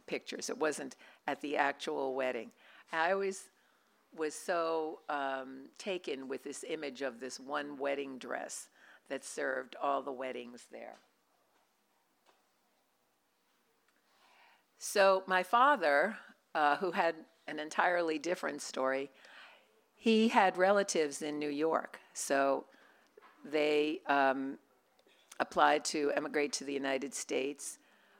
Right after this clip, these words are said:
While they were waiting for the visa, my father, uh, well,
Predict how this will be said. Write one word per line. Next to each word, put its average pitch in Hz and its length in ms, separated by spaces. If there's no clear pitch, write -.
While 139 180
they 143 120
were 147 160
waiting 147 360
for 160 100
the 135 140
visa, 143 420
my 143 140
father, 139 640
uh, 131 320
well, - 260